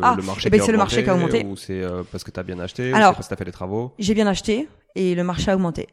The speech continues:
Speaker 1: Sur, euh, Bayonne, la côte basque, ça a vraiment, f-, vraiment boosté, quoi. Sur, sur Bayonne, je dois être à quasiment fois trois.
Speaker 2: Ah ouais.
Speaker 1: Ouais.
Speaker 2: Ouais. Ah, c'est, c'est
Speaker 1: Ça a été
Speaker 2: sacré.
Speaker 1: fou.
Speaker 2: Ouais.
Speaker 1: Ça a été fou. Après, j'ai acheté dans un endroit aussi où on a le tram bus.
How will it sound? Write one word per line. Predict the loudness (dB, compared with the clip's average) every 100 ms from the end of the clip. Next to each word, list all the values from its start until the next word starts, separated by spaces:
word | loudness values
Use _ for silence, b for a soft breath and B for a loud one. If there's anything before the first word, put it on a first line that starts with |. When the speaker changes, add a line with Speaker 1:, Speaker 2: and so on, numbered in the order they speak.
| -14
Speaker 1:
Sur, | -8 -4 -2
euh, | -2 -2 -2 -2 -4 -6 -6 -4
Bayonne, | -2 0 0
la | -2
côte | -4 -4
basque, | -2 -4 -6
ça | -8 -8
a |
vraiment, | -6 -4 -4 -2 -4 -4 -4 -6 -8
f-, | -12 -12 -10
vraiment | -6 -4 -2 -2
boosté, | -4 -8 -10 -12 -16 -18 -8 -6 -4 -4
quoi. | -4 B B B
Sur, | -6 -4
sur | -4 -2
Bayonne, | 2 2 4 2 0
je | -2
dois | -2 -2
être | -2
à |
quasiment | -4 -4 -4 -4
fois | -4 -8
trois. | -10 -14 _ _
Speaker 2:
Ah | -8
ouais. | -8 -8 _ _ _ -8
Speaker 1:
Ouais. | -6
Speaker 2:
Ouais. | -6 -10 _ _ -20
Ah, | -18
c'est, | -18
c'est | -16 -14 -4
Speaker 1:
Ça | -2
a |
été | 0 0
Speaker 2:
sacré. |
Speaker 1:
fou. | -2 -6 -10 -14
Speaker 2:
Ouais. | B B
Speaker 1:
Ça | 2
a | 4
été | 4
fou. | 4 6
Après, | 6 6
j'ai | 2
acheté | 2 2
dans | 0
un | 2
endroit | 0 0
aussi | 0 0 -2
où | -4
on | -2
a | -2 -2
le | -2
tram | -2 -2
bus. | 0 -2 -4 -14